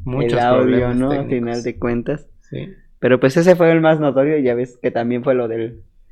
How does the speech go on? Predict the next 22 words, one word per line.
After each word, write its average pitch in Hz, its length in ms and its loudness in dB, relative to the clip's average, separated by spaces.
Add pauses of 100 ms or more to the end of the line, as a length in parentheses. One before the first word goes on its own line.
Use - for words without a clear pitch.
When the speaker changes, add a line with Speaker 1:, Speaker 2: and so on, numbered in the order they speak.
(160)
Speaker 2:
La 123 180 4
bestia 135 360 2
aquí, 143 480 -4
nuestros 123 380 -2
perros 139 320 4
guardianes. 131 720 0
Speaker 1:
Ajá, 120 340 -14
el 117 120 -10
de 110 80 -8
tres 113 240 -8
cabezas. 113 400 -8
Speaker 2:
El 135 80 0
de 127 120 0
tres 131 260 -2
cabezas 139 420 -2
también, 117 320 -6
entonces 117 500 -8
no, 120 380 -6 (720)
Tuvo 139 320 2
problemas 127 540 0
esa 120 240 -6
parte 170 640 0